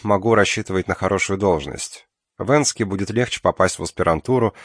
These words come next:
это избавит меня от армии. Там есть квартира и дача, о которой ты напомнила». «Ты предлагаешь мне уехать из Москвы?» «На несколько лет. Я наберусь опыта, получу степень и стану на расхват.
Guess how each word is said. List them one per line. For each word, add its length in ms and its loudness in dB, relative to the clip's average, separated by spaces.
это 240 -2
избавит 380 0
меня 240 0
от 120 -4
армии. 380 -4
Там 200 2
есть 200 0
квартира 560 0
и 60 0
дача, 420 0
о 40 -4
которой 340 -4
ты 100 -10
напомнила». 640 -4
«Ты 100 0
предлагаешь 640 0
мне 160 0
уехать 400 -2
из 100 -6
Москвы?» 460 -2
«На 180 0
несколько 480 -2
лет. 320 -2
Я 200 2
наберусь 480 0
опыта, 500 0
получу 420 -2
степень 520 -2
и 40 0
стану 300 0
на 140 -2
расхват. 520 0